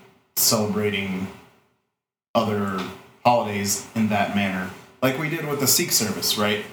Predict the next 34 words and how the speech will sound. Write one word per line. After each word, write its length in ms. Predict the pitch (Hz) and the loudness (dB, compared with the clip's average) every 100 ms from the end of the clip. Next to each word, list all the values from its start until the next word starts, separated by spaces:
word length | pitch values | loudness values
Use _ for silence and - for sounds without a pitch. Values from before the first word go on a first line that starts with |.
| - - - | -18 -18 -2
We 160 | 107 123 | 2 2
went 260 | 113 113 117 | 2 -2 0
there 380 | 117 113 113 113 - - - _ _ _ | 0 0 -2 -6 -12 -20 -20 _ _ _
and 480 | 110 104 101 98 101 120 | 2 2 2 0 0 0
we 120 | 117 | 2
were 480 | 107 107 104 101 101 | 2 0 0 -2 -2
somewhat 480 | - 135 127 127 - | 2 4 4 2 -2
a 40 | |
part 320 | - 139 147 143 | 0 2 4 2
of 220 | 110 104 | -2 -2
the, 260 | 101 - - - | -2 -2 -8 -2
of 280 | 110 98 92 | 0 0 -2
the 200 | 95 95 | -2 0
service 800 | 92 - 117 107 104 104 - - 98 | 2 2 2 0 0 2 0 -2 -4
and 520 | 98 95 92 90 - - - _ _ _ 107 | 0 0 -2 -4 -8 -14 -20 _ _ _ -2
of 120 | 104 | 0
the 80 | 104 | 0
festivities, 920 | 107 - 131 117 113 113 110 110 - - - _ _ | 0 2 2 2 0 0 -2 -4 -8 -18 -20 _ _
but 100 | 120 | 0
it 60 | 117 | 2
wasn't 260 | 139 139 | 2 2
like 380 | 117 113 107 - | 2 0 -2 -2
we 120 | 120 | 2
were 100 | 123 | 4
out 180 | 120 117 | 4 2
there 160 | 123 110 | -2 -2
cooking 320 | - 120 117 | -2 0 2
Indian 340 | 113 135 107 101 | 2 2 0 -2
food. 280 | 92 - - - - _ _ _ _ _ _ _ - | -4 -6 -8 -14 -20 _ _ _ _ _ _ _ -6
But 220 | 107 117 | -2 2
that's 180 | 113 - | 2 2
just 180 | 98 | -2
me 80 | 95 | -4
personally. 360 | 95 - - | -4 -6 -8